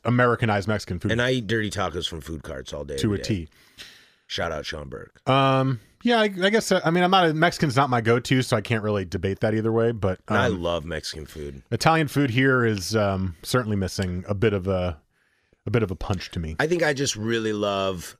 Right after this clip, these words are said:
Speaker 2: Central American, Southern American, plus Mexican food, 'cause Mexico's technically in North America.
Speaker 1: Yes.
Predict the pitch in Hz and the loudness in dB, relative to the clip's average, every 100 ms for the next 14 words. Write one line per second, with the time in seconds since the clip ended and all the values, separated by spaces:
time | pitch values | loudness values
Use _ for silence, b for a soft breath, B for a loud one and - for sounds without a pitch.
0 | _ - - 101 95 98 92 92 90 92 | _ -4 -2 -2 -2 -2 -2 -2 -4 -6
1 | - 90 90 87 87 - 87 82 90 - | -4 -4 -4 -2 -4 -4 -10 -6 -8 -6
2 | 80 - - 82 101 98 98 - _ _ | -8 -8 -8 -8 -6 -6 -8 -14 _ _
3 | _ _ _ _ 82 78 82 - 82 76 | _ _ _ _ -14 -10 -8 -8 -10 -10
4 | 78 78 85 82 80 78 80 82 85 87 | -12 -10 -10 -8 -10 -10 -12 -12 -12 -10
5 | 85 - - 85 - - | -12 -10 -10 -10 -14 -20